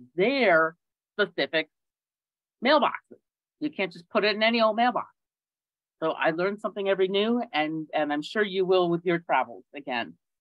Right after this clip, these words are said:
Um, but just wanna double check and make sure you all got the handout,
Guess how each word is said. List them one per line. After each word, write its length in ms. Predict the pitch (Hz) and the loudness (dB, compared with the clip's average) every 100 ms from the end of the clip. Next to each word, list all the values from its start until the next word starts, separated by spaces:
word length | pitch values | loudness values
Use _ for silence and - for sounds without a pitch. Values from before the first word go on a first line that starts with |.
| _ - | _ -4
Um, 200 | 143 135 | -2 0
but 160 | 170 | -2
just 160 | 214 220 | -2 -2
wanna 160 | 220 | 0
double 280 | 190 196 208 | 2 0 0
check 240 | - 226 240 | -2 -2 -2
and 80 | |
make 160 | 180 180 | -6 -6
sure 160 | - 202 | -6 -4
you 200 | 185 - | -2 0
all 160 | 165 185 | 0 2
got 160 | 180 | 0
the 100 | 175 165 | -4 -6
handout, 560 | 180 175 - 214 240 | -4 -2 0 0 0